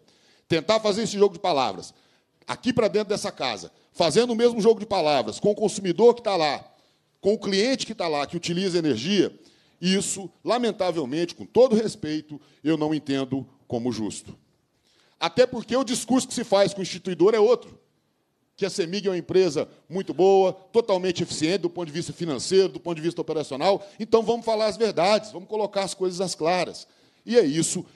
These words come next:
que nós precisamos. Se vocês observarem lá, eu faço um destaque, vinte e nove ponto cinco por cento é relacionado a imposto, relacionado a I C M S, pis, confins. Pra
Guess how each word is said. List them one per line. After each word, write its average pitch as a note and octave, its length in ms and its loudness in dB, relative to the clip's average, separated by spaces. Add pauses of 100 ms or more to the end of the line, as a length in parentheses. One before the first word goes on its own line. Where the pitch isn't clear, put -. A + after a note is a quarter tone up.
que G3 100 -2
nós C#3 360 -2
precisamos. A#2 840 -8 (480)
Se - 80 -4
vocês A3 240 0
observarem F#3 580 0
lá, F3 400 -4
eu A#2+ 100 -2
faço C3 300 -6
um A#2+ 40 -10
destaque, F3 440 -8 (420)
vinte G3+ 340 -8
e A3+ 80 -6
nove A3 300 2
ponto G3 220 -4
cinco F#3 260 -12
por D#3 140 -2
cento G#3 280 -4
é G3 40 0
relacionado A3+ 580 -4
a C4+ 40 -8
imposto, G#3+ 520 2 (540)
relacionado F3 540 -6
a F3 60 0
I F3 40 0
C E3+ 140 -4
M C#3+ 180 -2
S, G3 320 0
pis, G#3 240 -10
confins. A3 640 -10 (1400)
Pra A#3 320 2